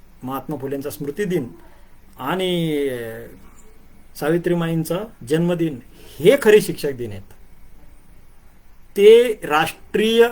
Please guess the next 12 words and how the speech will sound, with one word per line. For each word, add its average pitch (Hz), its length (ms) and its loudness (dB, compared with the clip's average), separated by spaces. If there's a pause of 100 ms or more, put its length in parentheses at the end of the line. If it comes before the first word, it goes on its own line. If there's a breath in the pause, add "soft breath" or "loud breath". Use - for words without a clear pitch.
शिक्षक 185 400 -4
दिन 180 340 -4
म्हणून 165 220 -2
आपण 160 200 -6
मनवले 151 340 -6
गेले 143 180 -8
पाहिजे. 127 280 -10
जो 139 160 -8 (380 loud breath)
सरकार 208 280 0
करील 214 300 2
तेव्हा 226 180 2
करील, 214 360 6